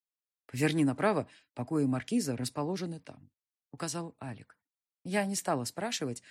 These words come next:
почему мы направляемся к покоям Оливера. Не хотела об этом думать, понимая, что сегодня получу ответ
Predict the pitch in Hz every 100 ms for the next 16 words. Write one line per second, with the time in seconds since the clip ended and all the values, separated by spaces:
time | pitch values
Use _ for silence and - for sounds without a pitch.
0 | - - - 214 175 139 135 135 131 196
1 | 247 156 127 - 156 202 202 202 - 175
2 | 156 117 104 - - _ _ _ - 254
3 | 240 214 147 123 120 123 131 123 240 180
4 | - - - - 185 180 165 - 165 -
5 | 180 254 160 151 156 160 156 147 156 147